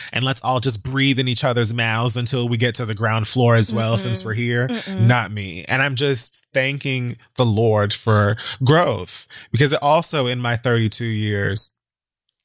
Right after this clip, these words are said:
Speaker 1: I feel like I have, I've gained the patience needed to just step away from situations like that. Because ten years ago,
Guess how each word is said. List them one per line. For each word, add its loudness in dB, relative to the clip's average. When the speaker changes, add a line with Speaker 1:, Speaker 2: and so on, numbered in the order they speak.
Speaker 1:
I 4
feel 2
like 2
I 0
have, -2
I've 4
gained 0
the -4
patience 0
needed -6
to 0
just 2
step -4
away -14
from -10
situations -2
like -12
that. -6
Because 2
ten -2
years -2
ago, 0